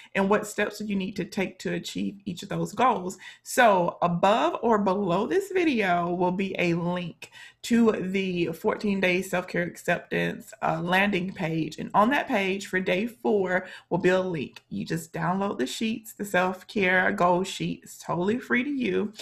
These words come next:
Download it, print it out, write out your big self-care goal, and then write down your smaller goals so you can start to achieve and experience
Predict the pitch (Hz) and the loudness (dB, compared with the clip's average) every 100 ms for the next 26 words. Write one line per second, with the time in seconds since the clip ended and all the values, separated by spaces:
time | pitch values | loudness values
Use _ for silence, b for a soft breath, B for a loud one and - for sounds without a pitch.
0 | B B - 196 214 254 226 202 190 190 | B B 0 4 6 6 4 2 2 0
1 | - B _ - 214 320 294 208 202 - | -4 B _ 0 0 2 4 4 4 0
2 | B B - 180 208 254 254 262 247 240 | B B -4 2 4 4 2 0 -2 -2
3 | - 220 214 220 202 190 180 170 165 - | -4 -6 -6 -4 -6 -4 -6 -4 -4 -4
4 | 190 185 180 180 175 - 220 165 170 185 | -4 -4 -4 -2 -2 -2 -4 -4 -4 -4
5 | 170 - 170 165 165 - 156 - 165 185 | -6 -4 -2 -2 -2 -4 -4 -4 -4 -4
6 | 190 185 180 - 175 165 - 202 202 190 | -6 -4 -6 -4 -6 -8 -6 -4 -2 -4
7 | 170 - - 208 208 196 185 | -6 -8 -6 -4 0 -2 -4